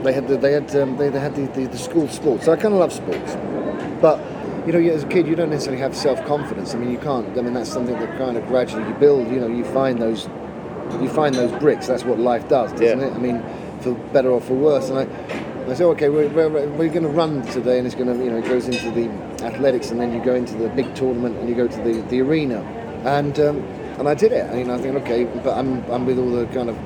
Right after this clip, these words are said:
Speaker 1: what were the fast guys of the, the, the, the school?" And I, and I won the race. I think,
Speaker 2: Yeah.
Speaker 1: "Bloody hell, I just won." It's like, "Wow, I've left them way <laughs> behind. What happened?"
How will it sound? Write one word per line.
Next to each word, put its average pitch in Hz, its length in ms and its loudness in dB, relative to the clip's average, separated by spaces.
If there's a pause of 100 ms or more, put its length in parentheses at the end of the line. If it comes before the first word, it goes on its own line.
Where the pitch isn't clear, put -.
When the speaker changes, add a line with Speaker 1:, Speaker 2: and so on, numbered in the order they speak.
Speaker 1:
what 139 120 4
were 143 80 0
the 127 80 -8
fast 131 480 2
guys 117 400 2
of 113 120 -6
the, 123 220 2
the, 123 220 2
the, 123 160 -2
the 123 160 -2
school?" 190 320 2
And 117 80 -2
I, 120 320 -4 (1000)
and 135 80 0
I 139 40 2
won 135 140 0
the 143 80 2
race. 185 420 0 (100)
I - 40 -8
think, 147 120 -2
Speaker 2:
Yeah. 107 120 0
Speaker 1:
"Bloody 151 180 2
hell, 180 120 0
I 107 60 -2
just 107 180 -4
won." 180 180 -4
It's 95 280 -6
like, 110 160 -2
"Wow, 160 260 -2
I've 110 80 -4
left 139 140 0
them 127 220 -4
way 175 140 4
<laughs> 175 160 0
behind. 139 340 -2
What 127 100 2
happened?" 156 380 0